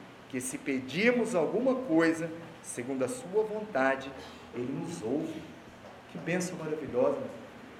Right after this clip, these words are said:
Que bênção é essa daquele que tem o seu coração pacificado?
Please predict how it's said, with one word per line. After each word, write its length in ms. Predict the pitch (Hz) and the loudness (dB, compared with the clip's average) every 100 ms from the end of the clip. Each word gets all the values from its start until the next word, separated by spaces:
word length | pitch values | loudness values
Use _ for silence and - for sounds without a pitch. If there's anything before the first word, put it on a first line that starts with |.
| - | -14
Que 100 | - - - | -12 -8 2
bênção 400 | 143 165 - 151 | 4 4 2 2
é 160 | 135 | 4
essa 300 | 135 143 - 131 - - | 4 4 0 -6 -10 -2
daquele 340 | - 127 147 147 | 2 4 2 0
que 120 | 143 | -2
tem 200 | 139 147 | -2 -2
o 40 | |
seu 140 | 143 147 | 0 4
coração 340 | 147 135 - | 4 4 0
pacificado? 760 | 135 139 - - - 113 120 131 | -4 -4 -6 -10 -2 2 2 0